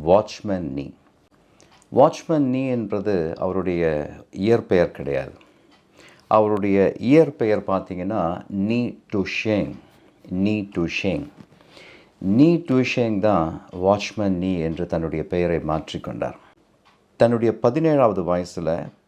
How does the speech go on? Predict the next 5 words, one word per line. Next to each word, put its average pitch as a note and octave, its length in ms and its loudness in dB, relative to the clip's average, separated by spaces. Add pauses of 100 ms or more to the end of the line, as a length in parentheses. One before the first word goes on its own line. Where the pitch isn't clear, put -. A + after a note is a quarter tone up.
பிளிமத் E3+ 340 2 (160)
பிரதரன் G#2+ 580 2
மிஷனரிஸ்னுடைய F#2+ 1200 -2 (560)
சுவிசேஷ C#3+ 520 2
முயற்சியினால G2+ 1040 0